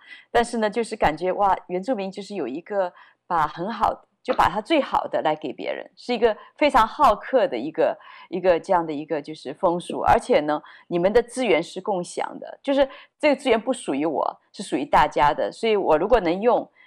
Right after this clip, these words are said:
呃，如果我能够给你用，或者说你多出来给我用，都是一个，呃，大家一起来使用，就是这个，这个感觉很，很美好。我觉得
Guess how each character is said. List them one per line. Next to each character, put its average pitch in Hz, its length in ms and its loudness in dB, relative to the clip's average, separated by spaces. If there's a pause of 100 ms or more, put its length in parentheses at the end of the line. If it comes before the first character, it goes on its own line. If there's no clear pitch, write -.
(140)
呃， 156 360 4 (160)
如 196 160 -2
果 220 100 6
我 165 200 2 (220)
能 175 160 0
够 220 100 4
给 196 180 0
你 202 220 -2
用， 185 260 0 (280)
或 247 120 2
者 196 80 0
说 220 160 0
你 190 160 -4
多 208 300 2
出 208 120 -2
来 165 100 4
给 196 260 0
我 185 160 2
用， 170 260 -2 (260)
都 262 120 6
是 247 160 -4
一 208 80 -6
个， 196 260 2 (300)
呃， 165 140 4
大 220 120 4
家 202 440 4
一 247 80 -4
起 - 260 -6
来 135 160 4
使 - 220 -10
用， 127 320 -2
就 262 100 -2
是 277 80 -2
这 320 140 0
个， 247 200 2 (140)
这 349 80 -2
个 320 80 2
感 170 240 2
觉 175 80 2
很， 175 180 -2 (320)
很 202 160 0
美 170 160 4
好。 208 220 2
我 151 80 0
觉 196 160 0
得 254 160 4